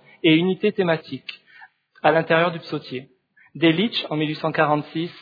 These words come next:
Alexander en mille huit cent soixante-cinq et Westermann en mille neuf cent soixante-cinq. Nous pouvons donc affirmer que l'arrangement actuel du livre, du livre des psaumes, est le produit d'un travail éditorial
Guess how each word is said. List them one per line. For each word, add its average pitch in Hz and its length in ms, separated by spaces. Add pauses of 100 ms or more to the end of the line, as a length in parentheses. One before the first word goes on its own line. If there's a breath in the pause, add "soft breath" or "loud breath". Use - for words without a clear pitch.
Alexander 180 500
en 185 120
mille 175 120
huit 170 60
cent 175 140
soixante-cinq 165 580 (320 loud breath)
et 175 100
Westermann 160 720
en 147 60
mille 147 140
neuf 143 120
cent 156 160
soixante-cinq. 147 800 (1300 loud breath)
Nous 165 120
pouvons 254 300
donc 214 240
affirmer 214 800 (160)
que 170 100
l'arrangement 196 600
actuel 208 680
du 156 120
livre, 226 500 (120)
du 143 180
livre 147 180
des 143 120
psaumes, 220 520 (320 loud breath)
est 165 80
le 170 120
produit 214 500
d'un 175 160
travail 190 720
éditorial 165 840